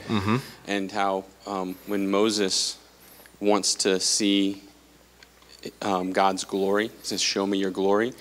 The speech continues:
Speaker 1: Yeah.
Speaker 2: And, uh, the, the Lord ref-, ref-, uh, responds to Moses, um, by saying, uh, "My face you shall not see." So there's some type of association with the glory of God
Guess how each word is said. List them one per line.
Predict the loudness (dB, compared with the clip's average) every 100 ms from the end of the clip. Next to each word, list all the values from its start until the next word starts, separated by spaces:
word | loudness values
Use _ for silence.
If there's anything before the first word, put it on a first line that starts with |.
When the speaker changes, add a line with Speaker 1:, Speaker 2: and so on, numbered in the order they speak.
| -2
Speaker 1:
Yeah. | 2 2 0 -12 -20 -10
Speaker 2:
And, | -4 -2 0
uh, | 0 -2 -6 -8
the, | -6 -2 -2 0
the | 2
Lord | 6 6 4 2
ref-, | 2 2 -4
ref-, | -8 -6 -8 -12 -2
uh, | 0
responds | 2 2 2 4 4 2 -2
to | -2 0
Moses, | 2 4 2 2 0 0 -4 -6 -16 -20 -20 -20 -8
um, | -2 0
by | 2
saying, | 2 2 2 2 -2 -6 -12 -4
uh, | -2
"My | 2 2
face | 0 2 2 2 -2 -2
you | -2
shall | -2 0 0
not | 0 0
see." | 0 0 -4 -10 -20 -20 -8
So | 0 4
there's | 6 6
some | 6 4 4
type | 2 2
of | 4
association | 4 4 4 4 2 4 6 4 2 2
with | 2
the | 0
glory | 2 6 8 6
of | 4
God | 4 4 4 0